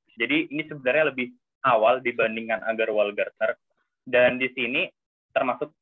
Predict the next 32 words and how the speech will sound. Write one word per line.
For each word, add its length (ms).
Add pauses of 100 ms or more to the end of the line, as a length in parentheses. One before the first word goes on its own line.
(140)
metode 880
yang 300 (240)
awal 520 (120)
dalam 560 (240)
penentuan 640
tipe 160
kurva. 480 (440)
Dan 160
di 80
sini 200 (200)
Petkovic 440
menggunakan 360
analisis 280 (200)
log-log 440 (440)
type 240
curve 320
untuk 240
periode 320
transient 440
dan 280
boundary 320
dominated. 560 (320)
Nah, 160 (320)
boundary 460
dominated 500
ini 240 (240)
itu 380 (260)
mirip 320
dengan 320 (160)
pseudo 400
steady 300
state. 180